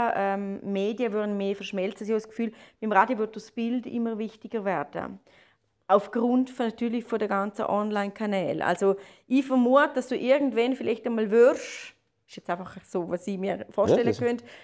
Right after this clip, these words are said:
Speaker 1: ähm, dass du vielleicht irgendwann mal kannst das Radio einschalten oder, äh, online eine App haben, suchst, wo du es offen machst und dann siehst du mich zum Beispiel, äh, bei den Nachrichten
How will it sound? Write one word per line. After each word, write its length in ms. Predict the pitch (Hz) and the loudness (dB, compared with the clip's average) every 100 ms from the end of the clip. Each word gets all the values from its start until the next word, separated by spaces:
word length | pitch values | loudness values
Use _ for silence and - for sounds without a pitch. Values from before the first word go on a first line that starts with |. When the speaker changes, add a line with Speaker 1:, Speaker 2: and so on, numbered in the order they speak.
| - - | -10 -2
Speaker 1:
ähm, 400 | 208 214 208 214 | 0 0 -2 -4
dass 140 | 214 | -6
du 100 | 269 | -4
vielleicht 280 | 262 233 240 | -2 -2 0
irgendwann 260 | 247 233 | -2 -2
mal 100 | 233 | -2
kannst 220 | 226 220 - | -4 -8 0
das 80 | |
Radio 200 | 214 233 | 0 0
einschalten 760 | 262 247 233 233 240 - 247 233 208 | -2 0 0 0 -2 -2 0 2 0
oder, 220 | 208 202 | 0 0
äh, 280 | 185 202 - | 2 4 4
online 560 | 202 240 247 240 247 233 - _ | 4 4 4 2 2 -4 -12 _
eine 200 | 208 202 | 2 2
App 160 | 247 - | 4 4
haben, 400 | 233 247 240 - - 50 | 4 4 2 0 -6 -6
suchst, 500 | - 247 277 - - | 0 2 0 -2 -2
wo 80 | 214 | -2
du 80 | 208 | 0
es 80 | - | 2
offen 320 | 226 240 247 | 2 4 0
machst 260 | 226 233 - - - | 0 -4 -14 -20 -14
und 200 | - 202 | -8 -2
dann 100 | 226 | 0
siehst 260 | 226 233 240 | 2 0 2
du 40 | |
mich 160 | 233 233 | -2 -2
zum 140 | 233 | -2
Beispiel, 420 | 202 185 214 - 202 | 0 0 -2 -4 0
äh, 100 | 196 | 0
bei 60 | 202 | -2
den 140 | 196 | 0
Nachrichten 720 | 185 214 226 208 - 208 208 | 0 0 -2 -4 -4 -4 -4